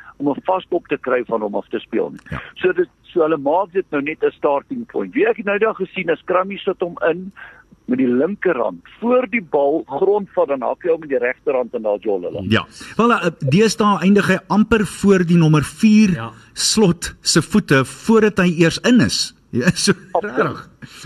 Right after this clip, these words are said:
Speaker 2: Eh.
Speaker 1: Absoluut. Absoluut. Die ander ding is wat vir my baie na in die hart lê is, jy weet wie die mees, die top drie drukkers in die wêreld, Super Rugby?
Speaker 2: Hakers.
Speaker 1: Ja, die Hakers.
Speaker 2: Ja.
Speaker 1: Hoekom? Want dit is 'n
Speaker 2: Mm.
Speaker 1: gemol en 'n gemol en 'n gemol.
Speaker 2: Ja.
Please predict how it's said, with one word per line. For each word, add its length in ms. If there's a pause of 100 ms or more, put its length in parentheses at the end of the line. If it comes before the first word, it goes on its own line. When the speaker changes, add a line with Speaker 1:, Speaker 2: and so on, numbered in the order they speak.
(140)
Speaker 2:
Eh. 380
Speaker 1:
Absoluut. 280 (640)
Absoluut. 420 (380)
Die 120
ander 280
ding 160
is 100
wat 460
vir 100
my 60 (160)
baie 240
na 180
in 60
die 100
hart 260
lê 200
is, 80 (160)
jy 120
weet 160 (120)
wie 160
die 100
mees, 280
die 140
top 200
drie 180
drukkers 360
in 80
die 100
wêreld, 360 (180)
Super 320
Rugby? 380 (120)
Speaker 2:
Hakers. 580 (140)
Speaker 1:
Ja, 100 (120)
die 80
Hakers. 520
Speaker 2:
Ja. 180
Speaker 1:
Hoekom? 440 (140)
Want 180
dit 80
is 60
'n 120
Speaker 2:
Mm. 40
Speaker 1:
gemol 580
en 80
'n 40
gemol 560
en 100
'n 60
gemol. 440
Speaker 2:
Ja. 120